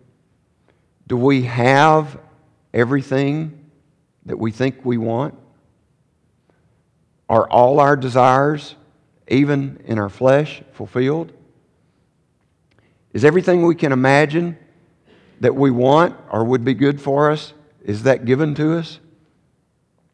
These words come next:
Obviously,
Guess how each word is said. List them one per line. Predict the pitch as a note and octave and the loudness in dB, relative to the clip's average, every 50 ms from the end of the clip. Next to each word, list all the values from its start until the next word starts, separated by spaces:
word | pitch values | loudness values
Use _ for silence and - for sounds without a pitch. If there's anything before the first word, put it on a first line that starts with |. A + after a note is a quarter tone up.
| _ _ _ _ _ _ _ _ _ _ _ _ _ _ _ _ _ _ _ _ _ _ _ _ _ _ _ _ _ _ _ _ - | _ _ _ _ _ _ _ _ _ _ _ _ _ _ _ _ _ _ _ _ _ _ _ _ _ _ _ _ _ _ _ _ -8
Obviously, | - A2 A#2+ A2 G#2 G#2 F#2+ F#2 - - - G#2 G2 G2 F#2+ G2 | -2 0 0 0 0 -2 -6 -6 -6 -6 -4 -4 -4 -4 -6 -10